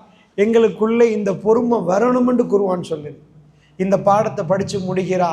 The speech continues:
ஆயிஷா ரதியல்லாஹு அன்ஹா, அவங்களை எவ்வளோ கேவலமா, எவ்வளோ மோசமா விமர்சிக்க முடியும் என்னுடைய தாயை, அவ்வளோ மோசமா விமர்சிச்சாங்க.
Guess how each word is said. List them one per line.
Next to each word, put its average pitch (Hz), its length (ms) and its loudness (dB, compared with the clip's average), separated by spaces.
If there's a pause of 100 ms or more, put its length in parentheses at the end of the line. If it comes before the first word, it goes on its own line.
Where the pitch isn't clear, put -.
ஆயிஷா 180 380 -2
ரதியல்லாஹு 170 680 0
அன்ஹா, 147 280 -6 (600)
அவங்களை 196 500 4
எவ்வளோ 226 440 4 (100)
கேவலமா, 214 840 2 (100)
எவ்வளோ 190 440 2 (160)
மோசமா 214 680 0
விமர்சிக்க 190 560 -4
முடியும் 175 360 -2
என்னுடைய 160 480 -4
தாயை, 170 440 2 (580)
அவ்வளோ 170 480 2
மோசமா 202 540 2
விமர்சிச்சாங்க. 151 640 -8